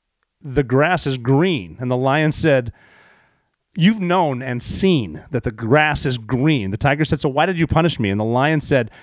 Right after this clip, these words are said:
"That has nothing to do with the question of whether the grass is green or blue. The punishment is because it is degrading for a brave, intelligent creature like you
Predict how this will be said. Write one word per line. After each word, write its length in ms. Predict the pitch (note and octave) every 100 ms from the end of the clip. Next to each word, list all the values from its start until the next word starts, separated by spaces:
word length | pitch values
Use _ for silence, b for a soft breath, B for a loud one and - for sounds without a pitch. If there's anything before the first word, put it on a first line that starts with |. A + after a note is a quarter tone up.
| B
"That 120 | D3+
has 160 | A3+ E3+
nothing 320 | F3 F#3 G3
to 80 | D#3
do 160 | C3+
with 120 | E3+ C#3
the 60 |
question 440 | - - E3 - C3
of 120 | A#2+
whether 240 | C#3 D3
the 120 | B2
grass 600 | G#2 A#2+ C3 D3 G#2 -
is 160 | - C3
green 520 | G#2+ B2+ D3+ D#3 B2+
or 180 | C#3 C3
blue. 460 | A#2+ A#2+ D#3 D3 G#2 B B
The 80 | C#3
punishment 560 | - G3 G#3 - C#3 - -
is 140 | B2+
because 680 | B2 C3+ - F3 D#3 B2+ - b b b b b b b b b -
it 140 | F#3+
is 120 | F#3
degrading 680 | D3 C#3 C3+ D#3 F3+ E3 C3+
for 220 | - D3+
a 80 | C3+
brave, 400 | A#2+ C3+ D#3 D#3+
intelligent 520 | C#3+ D#3 D3+ C#3+ C3+
creature 420 | - D#3+ D3+ B2
like 360 | A2 A#2+ C#3 -
you 400 | C#3 D3 A#2 -